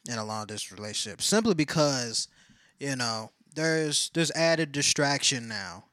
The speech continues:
You know, it's like she doesn't necessarily have to, she don't have to talk to me at all, but now, it's like now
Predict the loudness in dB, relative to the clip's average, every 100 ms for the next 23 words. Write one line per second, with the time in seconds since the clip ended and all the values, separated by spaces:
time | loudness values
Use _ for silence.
0 | -8 -6 -4 -6 -6 -6 -4 -2 0 0
1 | 0 0 -2 -4 0 2 2 0 -2 -6
2 | -10 -4 -2 0 -2 2 2 2 -8 -10
3 | -12 -16 _ _ _ _ _ _ _ -2
4 | 2 2 0 -2 -2 -4 -4 -8 -2 0
5 | 2 0 -4 -10 -10 -10 -8 -6 -8 -4
6 | -4 -2 -2 -4 -8